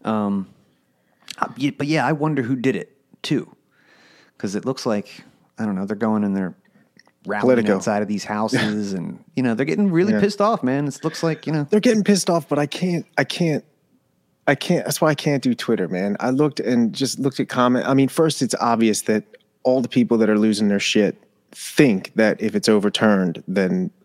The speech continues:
Speaker 2: abortion's gonna be legal everywhere. Like, they don't, they don't understand that that means that it goes back to the states, which I don't know how you can make an argument against that. Like, how about the people get what they want where they live,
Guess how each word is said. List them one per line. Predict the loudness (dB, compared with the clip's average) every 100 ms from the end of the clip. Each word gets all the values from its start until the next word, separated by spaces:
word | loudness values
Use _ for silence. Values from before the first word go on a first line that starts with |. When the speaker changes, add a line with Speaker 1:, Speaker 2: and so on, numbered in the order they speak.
| -8
Speaker 2:
abortion's | 0 2 0 -4
gonna | -2 -2
be | 0
legal | -2 -2 -6
everywhere. | -6 -8 -10 -18 _ _ _ _ _ _ _ _ _ _ _ _ _ _ _
Like, | 2 6
they | 6
don't, | 6 4 2
they | 4
don't | 4
understand | 2 0 2 4 4 2 -2
that | 0 0 2
that | 0 2
means | 2 0 0
that | -2
it |
goes | 0 0 0
back | -4 -4 -6
to |
the | -6
states, | -4 -4 -6 -8 -16 -20 -20 -20 -20 -20 -20 -20 _ _ _
which | -2 0
I | 2
don't | 2
know |
how | 2
you | 2
can | 2 2
make | 4
an | 4
argument | 4 2 2
against | 2 0 0 -4
that. | -10 -10 _ _ _ _ _
Like, | -2 0
how | 0
about | 4 4 2 -2 _ _ _ _
the | -6
people | 0 -2 2 0
get | 2 2
what | 2 0
they | 2
want | 4 2 2
where | 2 2
they | 2
live, | 2 0 0 -6